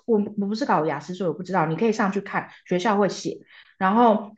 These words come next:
托福至少要有九十三还九十四吧，然后他可能会要求说单科一定要多少分，那个就一定要过哦，就是你不用高太，你不用说什么，“哦，我要破百”，不用做那种无聊事情，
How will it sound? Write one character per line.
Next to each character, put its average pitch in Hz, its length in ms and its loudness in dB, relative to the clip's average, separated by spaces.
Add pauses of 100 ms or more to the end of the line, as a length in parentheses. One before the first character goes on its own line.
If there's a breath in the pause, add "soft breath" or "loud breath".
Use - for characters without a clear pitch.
托 359 240 6
福 247 180 2
至 339 160 -2
少 - 200 0
要 233 200 6
有 214 60 0
九 190 220 0
十 165 160 -6
三 220 220 -2
还 202 100 0
九 165 200 -2
十 160 140 -8
四 175 320 -2
吧， - 200 -6
然 170 100 0
后 214 60 0
他 285 100 4
可 311 100 2
能 190 120 4
会 247 120 8
要 247 160 8
求 196 220 2
说 185 400 -2 (220)
单 196 260 4
科 180 280 4
一 - 80 0
定 196 100 2
要 180 260 -2
多 165 180 4
少 165 320 -6
分， 151 240 -4 (540 loud breath)
那 453 80 8
个 381 100 8
就 381 100 6
一 233 120 6
定 269 80 8
要 254 180 8
过 196 280 10
哦， 170 40 4
就 269 100 0
是 311 220 0
你 240 100 8
不 233 100 6
用 349 100 10 (180)
高 277 240 8
太， 302 280 0
你 220 100 8
不 220 80 2
用 349 200 4
说 311 200 -4
什 269 80 0
么 214 100 0
，“哦， 170 100 2
我 170 120 2
要 220 60 4
破 220 280 4
百”， 139 140 -2
不 165 80 -6
用 208 160 0
做 226 160 0
那 208 120 2
种 160 120 -4
无 160 140 -6
聊 151 180 -2
事 165 180 -8
情， 165 160 -10